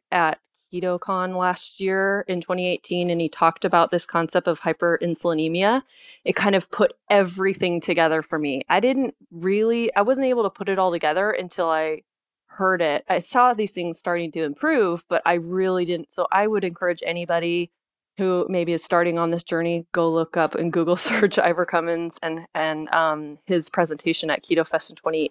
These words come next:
or KetoCon in twenty-eight. eighteen. It was, it was remarkable. But, um, so, so the first and the biggest issue that I had was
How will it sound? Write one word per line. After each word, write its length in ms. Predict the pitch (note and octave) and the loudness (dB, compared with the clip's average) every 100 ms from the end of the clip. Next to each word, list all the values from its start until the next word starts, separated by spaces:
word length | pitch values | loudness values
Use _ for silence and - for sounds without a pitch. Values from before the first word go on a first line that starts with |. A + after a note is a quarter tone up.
| - | 0
or 240 | E3+ C3+ - - | 0 0 -6 0
KetoCon 580 | D#3 F3+ F3 D#3+ D#3 - | 2 2 2 2 2 0
in 120 | E3 | -4
twenty-eight. 560 | - E3 D#3 C#3+ C#3 - _ F3+ | -2 0 0 0 -2 -6 _ -2
eighteen. 380 | E3 - F3 C#3 | 0 0 0 0
It 100 | E3+ | 0
was, 320 | E3+ - - | 0 -2 0
it 100 | F3+ | 2
was 200 | F3 D#3+ | 2 2
remarkable. 720 | D3 C#3 C3 - - D3 - - - - - - - | 2 2 0 0 2 2 0 -2 -16 -10 -8 -4 4
But, 280 | A3 G#3+ G3+ | 4 6 6
um, 280 | G3 F#3+ - | 4 2 -4
so, 260 | - - - - | -2 -2 -4 -8
so 240 | - A3 | -2 0
the 180 | G3 G#3 | 0 -2
first 580 | - - D4 F4+ - - | -2 -2 0 -2 -4 -4
and 140 | A#3 | -2
the 140 | G3+ E3+ - | -2 -2 0
biggest 760 | G#3 A3 A3+ - - - - _ - | 2 2 -2 -4 -16 -20 -20 _ -4
issue 480 | G#3+ G#3 G#3+ G3+ | -4 -4 -4 -2
that 160 | F#3+ F3+ | 0 0
I 140 | F3 | 0
had 600 | F3+ E3+ F3 E3+ E3 E3 - | -2 -2 0 0 0 -2 -8
was 480 | F3+ F3 E3+ E3+ | -6 -4 -2 -4